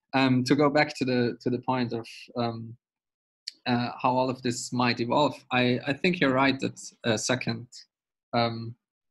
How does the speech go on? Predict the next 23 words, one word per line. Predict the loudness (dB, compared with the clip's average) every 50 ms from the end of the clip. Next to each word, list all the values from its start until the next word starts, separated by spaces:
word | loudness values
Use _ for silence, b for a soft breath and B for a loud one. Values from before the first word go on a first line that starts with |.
| -12
economy | -10 -4 0 2 2 4 4 4 4 4 2 2
in | 2
a | 2 4
way | 4 4 4 4 2 -2 -2 0
is, | 0 0 2 2 0 0 0 -2 -4 -8 -10 _ _ _ -2
is | -2 -2 -2
growing, | 0 2 4 4 6 4 2 -2 -6 -8 -14 -18 b b b b b b _ _ 0
and | 2 2 4 4
I | 4 4
think | 4 2 0 0 0
it | 0 2
will | 4 4 4 4
grow | 4 2 2 4 2 2 0
bigger | 2 2 2 2 2 0
and | 0 -2 0
bigger. | 2 4 4 4 2
And | 0 -2 -2
I, | -2 2 2 2 2 2 -2 -4 _ _ _ B B B B B B B B B B B 0 4
I, | 6
I, | 8 8 8 6 6 2 -6 _ _ _ -4 B B B B
I'm | 2 2 4
conflicted | 4 2 2 4 4 4 4 4 4 2 2 2
about | 6 8 8 8 8 8 4 0